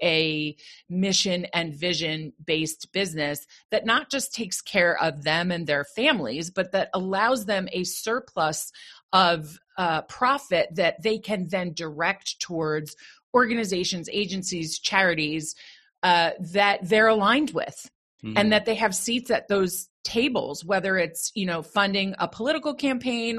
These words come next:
Speaker 1: or it's working with a nonprofit, whatever it is that lights you up. So that absolutely drives the language. And
Speaker 2: Mm-hmm.
Speaker 1: so, eh,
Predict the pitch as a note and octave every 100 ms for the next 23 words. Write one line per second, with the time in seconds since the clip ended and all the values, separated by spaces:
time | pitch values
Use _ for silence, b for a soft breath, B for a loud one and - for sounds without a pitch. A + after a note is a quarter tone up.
0 | - F#3+ E3+ D#3+ - G3 F#3 F3+ E3 E3
1 | D#3+ D3+ D#3 C#4 C4 C4 B3 A#3 G#3+ A3+
2 | G#3 A3 A3 A3 F#3 F3+ D#3 D#3+ - D#3+
3 | D3+ - - C#3+ C3+ G2+ - _ B B
4 | B B - - B3 A3+ A3 A3 G#3 F#3
5 | F3+ A3+ A3+ A3 G3+ - G#3+ A#3 G3+ -
6 | A3 G#3+ F#3+ F#3 D#3 - D3 D#3+ D#3 E3+
7 | E3 D#3 D#3 - _ D3 F3 E3+ F3+ G3
8 | - - - - B B B G#2 G3+ -
9 | A#3 G#3+ G#3 G3+ - -